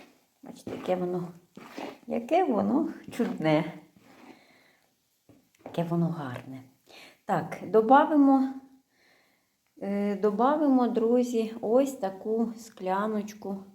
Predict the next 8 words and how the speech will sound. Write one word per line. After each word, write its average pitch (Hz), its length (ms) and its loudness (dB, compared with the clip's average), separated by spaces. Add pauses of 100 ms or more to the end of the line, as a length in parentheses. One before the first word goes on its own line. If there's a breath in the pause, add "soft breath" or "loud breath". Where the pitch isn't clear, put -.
(120)
олії. 151 760 -4 (840 soft breath)
Ось 208 120 -6
тут 294 260 -6
в - 20 0
мене 254 400 2
сто 226 380 0
п'ятдесят 185 720 -4
мілілітрів. 139 920 -6